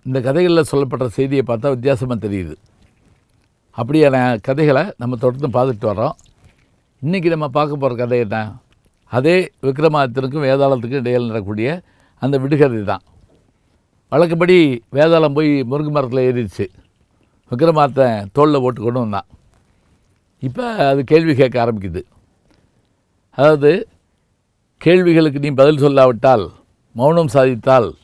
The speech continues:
தவறான பதில் சொன்னால் என்னாகும்? என் தலை வெடிச்சு போகும், எனக்கு தெரியும்," அப்படின்ட்டான் அவன்.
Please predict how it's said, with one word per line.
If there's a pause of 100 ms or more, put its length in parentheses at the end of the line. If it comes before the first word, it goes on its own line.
(340)
தவறான
பதில்
சொன்னால்
என்னாகும்? (200)
என்
தலை
வெடிச்சு
போகும்,
எனக்கு
தெரியும்,"
அப்படின்ட்டான்
அவன்.